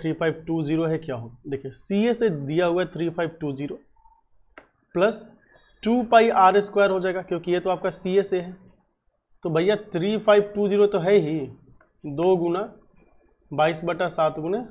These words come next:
सात गुने सात। वैसे हमें पता है रेडियस सात रहता है, तो एरिया कितना आ जाता है? एक सौ चौवन। एक सौ चौवन का डबल कितना होता है?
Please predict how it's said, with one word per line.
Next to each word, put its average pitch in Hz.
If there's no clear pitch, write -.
सात 143
गुने 185
सात। 113
वैसे 156
हमें 180
पता 185
है 196
रेडियस 185
सात 190
रहता 185
है, 147
तो 156
एरिया 175
कितना 175
आ 175
जाता 170
है? 190
एक 160
सौ 180
चौवन। 165
एक 160
सौ 165
चौवन 165
का 170
डबल 160
कितना 170
होता 165
है? 208